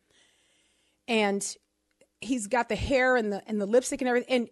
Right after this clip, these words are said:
and now to, to be on the other side of that, it was, it was bizarre then. Okay. It was,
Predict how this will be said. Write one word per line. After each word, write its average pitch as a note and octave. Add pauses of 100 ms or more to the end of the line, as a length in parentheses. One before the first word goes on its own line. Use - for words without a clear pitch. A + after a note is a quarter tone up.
(100)
and B3
now D4+
to, A#3
to -
be D4
on D4+
the C4
other C4
side A3
of F#3
that, D#3+ (760)
it A#3+
was, G#3
it G#3+
was F3+ (120)
bizarre G3+
then. F3 (500)
Okay. A3 (100)
It A3+
was, G#3+